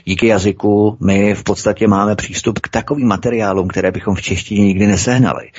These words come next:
A do té češtiny to musí někdo přeložit, a do té češtiny to někdo musí zpracovat. Já pro své pořady samozřejmě angličtinu používám dnes a denně, protože jsem anglista,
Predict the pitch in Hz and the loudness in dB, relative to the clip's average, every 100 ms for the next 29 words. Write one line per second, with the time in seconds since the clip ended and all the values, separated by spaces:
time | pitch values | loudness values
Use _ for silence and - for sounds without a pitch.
0 | - - 90 90 104 95 98 - 107 104 | -18 -10 -6 0 0 0 -4 0 0 2
1 | 107 95 92 110 98 98 101 104 101 95 | 2 2 2 -2 -2 -2 0 0 0 0
2 | 104 107 107 104 107 - 92 107 107 104 | 0 0 0 0 0 -2 0 2 4 4
3 | 95 95 98 90 104 - 95 - 101 92 | 4 4 2 2 -4 -4 -4 -4 -2 -2
4 | 101 92 95 107 90 107 104 - 98 95 | 0 0 0 -4 -4 -4 -2 -2 0 0
5 | 92 - - - - - 92 101 95 101 | 0 -4 -12 -16 -6 -2 2 2 2 0
6 | 87 104 98 92 87 104 98 95 85 - | 0 0 0 0 0 0 2 0 -2 -2
7 | 101 92 85 80 92 87 92 98 - 90 | 0 0 0 -2 -6 -8 -6 -6 -2 -2
8 | 73 85 82 73 - 67 | 0 0 -2 -2 -2 -4